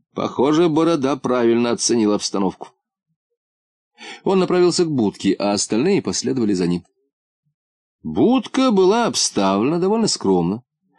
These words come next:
Простой стол, несколько стульев и книжная полка, на которой вместо книг стояло множество крысоловок. Начальник контрольного пункта снял две крысоловки,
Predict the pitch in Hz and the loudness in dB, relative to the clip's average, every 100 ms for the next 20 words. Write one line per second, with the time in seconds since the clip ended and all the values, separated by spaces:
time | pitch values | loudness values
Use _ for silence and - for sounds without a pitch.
0 | - _ - 143 - 160 135 - 123 156 | -20 _ -2 0 2 2 2 2 2 2
1 | 165 156 - 95 123 160 - 98 - - | 4 2 -2 -2 0 0 0 -2 -2 0
2 | 117 147 123 - - 90 80 87 82 92 | 2 4 2 0 -4 -4 0 -2 -2 0
3 | 113 135 - 123 - - - - 104 101 | 2 2 0 -6 -8 -20 -20 -8 -4 -2
4 | 101 101 92 110 104 - 104 110 127 98 | 2 2 2 2 0 0 -2 0 0 0
5 | 104 98 95 95 101 101 - 95 101 95 | 2 2 2 2 0 0 -2 -4 -2 -2
6 | 107 98 92 92 - _ - - - 131 | 0 2 2 0 -4 _ -20 -18 -6 -2
7 | 139 190 202 135 101 104 95 107 104 104 | 0 0 2 2 2 0 0 2 2 0
8 | 87 107 92 87 - - - 123 147 131 | 0 -2 -2 -6 -8 -8 -2 0 0 2
9 | 123 113 123 - 127 165 - - | 2 2 0 0 0 0 -2 -10